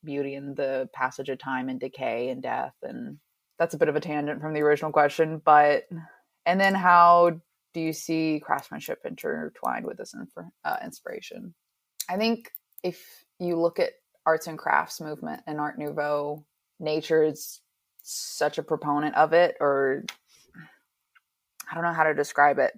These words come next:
but so in the arts and crafts movement, you have, like, William Morris,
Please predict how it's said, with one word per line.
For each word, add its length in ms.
but 320
so 220
in 80
the 100
arts 240
and 100
crafts 300
movement, 320
you 100
have, 140
like, 160
William 340
Morris, 760